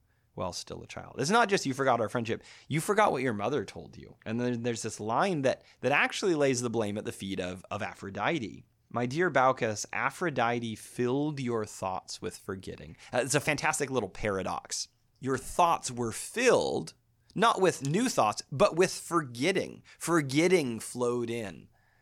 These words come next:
Uh, the river Lethe is an image of flowing forgetfulness.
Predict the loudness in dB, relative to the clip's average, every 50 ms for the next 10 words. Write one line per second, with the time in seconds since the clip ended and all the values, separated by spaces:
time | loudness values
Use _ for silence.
0 | _ _ _ _ _ _ _ _ _ _ _ -10 -8 -6 -4 0 2 2 2 2
1 | 2 0 0 0 0 0 0 0 0 -2 -2 -2 -2 -4 -8 -10 -14 _ _ _
2 | _ _ _ _ _ -14 -12 -10 -8 -8 -8 -8 -8 -8 -10 -10 -10 -12 -12 -14
3 | -14 -12 -10 -6 -4 0 4 4 4 4 4 2 -2 -4 -6 -10 -8 -8 -6 -6
4 | -6 -6 -8 -8 -8 -10 -14 -12 -12 -12 -12 -14 -18 -18 -14 -12 -12 -12 -12 -14